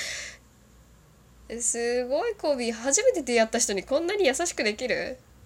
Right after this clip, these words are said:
関わりたくないって思っちゃわないかな、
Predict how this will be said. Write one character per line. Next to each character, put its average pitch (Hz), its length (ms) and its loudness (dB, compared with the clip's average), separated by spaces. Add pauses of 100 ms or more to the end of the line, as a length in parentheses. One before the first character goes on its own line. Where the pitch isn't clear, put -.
(240)
関 381 300 -2
わ 427 100 0
り 480 140 6
た 494 120 0
く 247 120 -2
な 247 120 0
い 262 60 0
っ 254 40 -6
て - 80 -2
思 233 180 0
っ - 120 -6
ち - 120 2
ゃ 190 60 0
わ 196 120 -2
な 226 120 -2
い 247 60 -4
か 185 120 -2
な、 180 420 -4